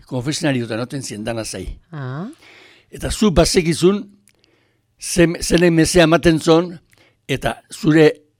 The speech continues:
Speaker 1: apai-, e, zure, zea, e, konfesio, konfesio behartzen duen hori,
Speaker 2: Zein izan zen?
Speaker 1: bai, nuntze hon, orduan.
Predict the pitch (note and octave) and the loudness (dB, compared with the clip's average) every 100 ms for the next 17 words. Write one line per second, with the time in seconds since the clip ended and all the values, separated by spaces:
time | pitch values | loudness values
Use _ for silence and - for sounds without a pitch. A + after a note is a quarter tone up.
0 | - - D#3 C#3 C3+ D3+ C#3+ C#3+ B2+ B2 | -6 0 2 2 0 0 2 4 4 2
1 | B2 - - B2+ D3+ - _ _ _ - | 0 -4 -4 -4 -4 -8 _ _ _ -6
2 | B2 B2 A#2+ A#2 A2+ A2 G#2 - _ _ | -2 0 2 0 -2 -2 -6 -8 _ _
3 | _ _ _ _ _ - C#3+ B2+ C#3 E3 | _ _ _ _ _ -8 -4 -2 0 4
4 | C#3 B2+ - - C3 A2+ C#3+ C#3+ D3 C3 | 4 4 0 0 0 2 0 4 6 8
5 | C3+ C#3+ - - C3+ B2+ B2+ C#3+ E3 - | 8 6 2 -2 0 0 2 2 0 -6
6 | _ - - _ _ _ _ _ - C#3+ | _ -20 -20 _ _ _ _ _ -14 -10
7 | C3 C3 B2 A#2+ B2 A#2+ A2+ - C#3+ D#3 | -10 -10 -10 -6 -2 -2 -4 -6 0 2
8 | D#3 - A#2+ A2+ A#2 B2 | 2 0 -2 -2 -4 -4